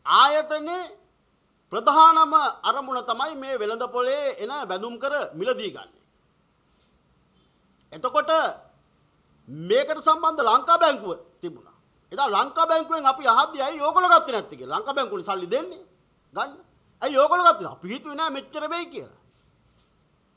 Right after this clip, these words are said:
අපි හිතුවේ නවයයි පනහ,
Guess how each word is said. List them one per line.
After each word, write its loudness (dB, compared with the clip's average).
අපි -14
හිතුවේ -2
නවයයි -4
පනහ, 0